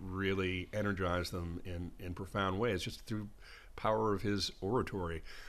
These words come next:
Um, and you watch some of his old speeches on, on YouTube, and he's just an incredible, uh, incredibly dynamic, um, just shattering, uh, speaker and graduate of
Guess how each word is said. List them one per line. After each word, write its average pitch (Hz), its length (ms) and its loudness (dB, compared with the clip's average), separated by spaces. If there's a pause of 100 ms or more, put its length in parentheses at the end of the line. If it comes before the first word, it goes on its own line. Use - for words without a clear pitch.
(200)
Um, 90 640 2 (160)
and 95 320 -2
you 101 160 0
watch 101 300 2
some 98 120 0
of 92 80 -2
his 98 320 0
old 95 200 -4
speeches 101 500 -2
on, 82 400 -4
on 87 140 -6
YouTube, 82 420 -2
and 82 260 -4
he's 85 360 -6
just - 180 -8 (120)
an 82 100 -6
incredible, 80 720 -4 (640)
uh, 80 300 -4 (100)
incredibly 92 420 -2
dynamic, 85 580 -4 (220)
um, 80 520 -10 (400)
just 92 200 -6 (380)
shattering, 80 840 -2 (120)
uh, 80 260 -6
speaker 92 460 -2
and 90 240 -2 (100)
graduate 95 380 2
of 85 80 -4